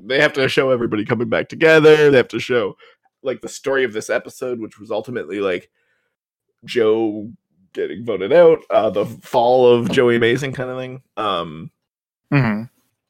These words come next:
Speaker 1: and so, yeah, like, I, I felt like it was,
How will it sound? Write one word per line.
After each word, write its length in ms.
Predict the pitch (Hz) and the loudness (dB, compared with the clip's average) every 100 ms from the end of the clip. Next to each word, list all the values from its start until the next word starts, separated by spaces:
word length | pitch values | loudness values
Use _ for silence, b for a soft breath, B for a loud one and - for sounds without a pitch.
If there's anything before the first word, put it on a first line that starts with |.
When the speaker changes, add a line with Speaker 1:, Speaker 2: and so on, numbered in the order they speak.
| _ _ _ - | _ _ _ -2
Speaker 1:
and 120 | 143 | 0
so, 460 | - 135 135 127 123 B 156 135 | 4 4 6 4 0 B -20 -8
yeah, 200 | 117 180 | 2 4
like, 160 | 143 131 | 4 2
I, 200 | 127 101 - | 0 -2 -4
I 180 | 85 | -4
felt 160 | - 156 | 0 0
like 140 | 143 | 2
it 40 | 147 | 0
was, 180 | 127 | -4